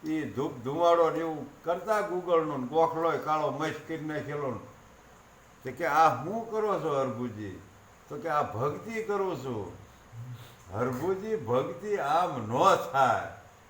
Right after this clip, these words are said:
ટીલા ટપકા કરે નો થાય, ખરેખર ધૂપ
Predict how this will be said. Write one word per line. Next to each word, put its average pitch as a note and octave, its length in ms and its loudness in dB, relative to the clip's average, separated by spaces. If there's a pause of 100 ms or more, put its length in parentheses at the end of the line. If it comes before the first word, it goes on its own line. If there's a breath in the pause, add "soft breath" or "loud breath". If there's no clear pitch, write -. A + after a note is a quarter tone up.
ટીલા F3 320 -2
ટપકા E3 540 -2
કરે E3 400 -2
નો C3 300 0
થાય, D3 560 0
ખરેખર B2+ 640 -4 (1080)
ધૂપ E3+ 280 0